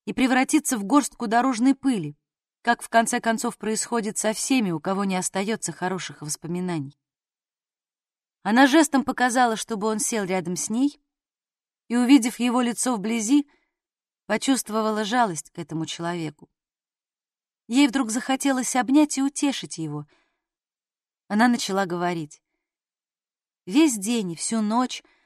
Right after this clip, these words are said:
она выстраивала для этого воина хорошее прошлое. Это оказалось нелёгкой задачей, потому что нужно было учесть и его богатый жизненный опыт, и ту страсть, которую он, сам того не зная,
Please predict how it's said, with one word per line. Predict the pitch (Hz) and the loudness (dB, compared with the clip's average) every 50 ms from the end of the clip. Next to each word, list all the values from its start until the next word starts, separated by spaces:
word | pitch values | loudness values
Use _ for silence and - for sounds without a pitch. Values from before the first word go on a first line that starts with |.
| _ _ | _ _
она | - 214 226 240 | -2 4 4 4
выстраивала | 214 247 - - - 240 247 262 277 277 269 240 240 240 233 | 4 2 -2 -4 -2 2 4 6 6 4 4 0 -2 -4 -4
для | 226 175 214 208 208 | -4 -2 -2 0 0
этого | 226 240 - - 226 202 208 | 0 -2 -4 -6 -4 -4 -2
воина | 196 180 220 240 247 240 202 208 | -2 0 0 0 0 0 -2 -6
хорошее | 190 - 208 196 196 208 214 - - - 185 185 | -8 -4 -4 -2 -2 -2 -2 -4 -4 -4 -6 -6
прошлое. | - - 196 202 196 180 - - - 156 143 160 147 _ _ _ _ _ _ _ _ _ _ _ _ _ _ _ - | -6 -6 -6 -6 -4 -6 -8 -10 -10 -12 -14 -14 -16 _ _ _ _ _ _ _ _ _ _ _ _ _ _ _ -10
Это | 202 - 269 | -2 0 0
оказалось | 277 - 294 247 262 302 294 294 285 - | 2 2 2 4 4 4 4 4 2 4
нелёгкой | 285 294 302 277 240 196 - - 190 185 | 4 6 6 6 4 0 -4 -6 -6 -4
задачей, | 160 185 185 180 160 165 156 - - 151 151 _ _ _ _ _ _ - | -2 -2 -4 -2 -4 -6 -6 -6 -10 -12 -12 _ _ _ _ _ _ -6
потому | - 165 202 196 214 208 | -2 2 2 2 2 2
что | - - 233 | 0 0 2
нужно | 226 240 247 214 233 226 | 2 2 2 2 0 0
было | 202 190 240 226 | 0 0 -2 0
учесть | 226 233 - - - 233 220 - - - | -2 -2 -2 -2 -2 -2 -2 -4 -4 -4
и | 226 | -2
его | 220 214 233 214 233 214 | 0 0 2 2 2 4
богатый | 208 220 208 226 226 - 226 220 | 4 4 4 4 -2 -2 -2 -4
жизненный | 202 214 240 202 180 220 220 214 220 190 - | -2 -2 -4 -4 -2 -2 0 0 -2 -2 0
опыт, | - 262 277 - - 160 _ _ _ _ _ _ _ _ _ _ _ _ _ - | 2 2 2 0 -2 -14 _ _ _ _ _ _ _ _ _ _ _ _ _ -8
и | 226 240 | -6 0
ту | - 294 294 | 2 4 2
страсть, | - - - 285 277 254 202 165 - - - - | 2 2 2 4 4 4 4 2 -2 -10 -12 -8
которую | - 214 214 - 233 220 226 226 | -6 -6 -2 -2 0 0 0 0
он, | - - 254 254 226 185 | 0 0 2 2 2 0
сам | - - 226 214 202 | 0 0 0 0 0
того | - 202 202 214 226 | 0 0 0 0 0
не | 214 214 | 0 -2
зная, | 208 202 226 247 285 277 240 202 | -2 0 2 4 4 4 4 2